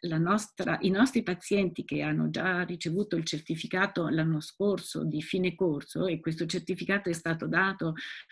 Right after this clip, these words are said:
ah, mi fa piacere dirlo, è stato proprio dato dal, eh, direttore generale dell'Agenzia Italiana per il Farmaco, ad aifa, è avvenuta la cerimonia di chiusura del corso con, eh, la,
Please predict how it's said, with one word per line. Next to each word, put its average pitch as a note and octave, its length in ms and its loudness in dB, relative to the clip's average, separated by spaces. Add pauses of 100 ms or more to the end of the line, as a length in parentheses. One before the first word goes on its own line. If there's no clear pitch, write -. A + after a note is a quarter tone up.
(340)
ah, D#3 300 0
mi F3 160 2
fa E3 140 0
piacere E3+ 440 2
dirlo, E3 600 2
è - 60 -6
stato - 280 -6
proprio G#2 280 0
dato G#3+ 680 2 (320)
dal, F#3 440 4 (400)
eh, E3 300 -2
direttore F3+ 640 4
generale F#3+ 920 2
dell'Agenzia E3 720 0
Italiana E3+ 480 0
per D#3 140 -4
il D3 120 -4
Farmaco, D3+ 760 0
ad E3 180 0
aifa, D#3 840 0 (160)
è D3+ 120 -8
avvenuta D#3+ 440 0
la D3+ 140 -2
cerimonia F3 640 0
di D3+ 120 -2
chiusura D#3+ 480 0
del G#3 220 0
corso E3+ 580 -2
con, D#3+ 220 2
eh, - 720 -4
la, - 240 -12